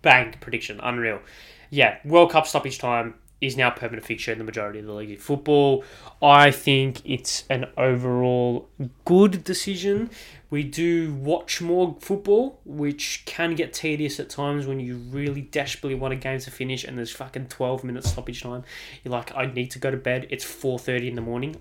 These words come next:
I need to sleep." Um, but you, but you just never know. So, um, I guess that's probably the one negative, <laughs> especially looking at it from, like, an Australian perspective when you're fucking watching Chelsea versus Luton at three thirty and it just, it's a shit game and you're like, "Fuck, I need to go to bed."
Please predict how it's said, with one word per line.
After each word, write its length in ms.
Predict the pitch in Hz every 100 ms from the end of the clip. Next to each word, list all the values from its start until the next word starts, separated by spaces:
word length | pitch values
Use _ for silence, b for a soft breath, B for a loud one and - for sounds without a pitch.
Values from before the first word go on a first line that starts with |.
| -
I 120 | 123
need 260 | 127 117
to 80 | 117
sleep." 400 | 117 117 120 101 B B B B
Um, 640 | 135 131 135 135 131 131 -
but 320 | 160 135 123 120
you, 320 | 120 120 -
but 100 | -
you 60 | 113
just 160 | 110
never 160 | 120 110
know. 160 | 110 127
So, 240 | - 110 - B B B B
um, 500 | 151 143 143 147 139 - -
I 80 | 185
guess 220 | 202 208
that's 180 | 165 -
probably 200 | 156 143
the 80 |
one 160 | 139 135
negative, 280 | 135 135 143
<laughs> 0 |
especially 460 | 127 - - -
looking 180 | 123 120
at 80 | 110
it 40 |
from, 120 | 107 113
like, 160 | 107
an 60 | 107
Australian 420 | - 113 107 107
perspective 440 | 110 - 104 113
when 100 | 117
you're 120 | 110 110
fucking 220 | 110 113
watching 320 | 113 - 110
Chelsea 380 | - 107 107 113
versus 400 | 107 107 - - _
Luton 480 | 151 131 120 117 110
at 140 | 110 - _ _
three 400 | - - 107 110
thirty 380 | - 107 107 107
and 120 | 104 B B B B _ - _
it 340 | 139 - 107 135
just, 240 | 117 -
it's 100 | 117
a 40 |
shit 240 | 113 - 113
game 220 | 110 110
and 60 | 110
you're 100 | 110
like, 160 | -
"Fuck, 360 | - - - -
I 40 |
need 80 | 117
to 80 | 113
go 80 | 110
to 60 |
bed." 340 | 113 117 107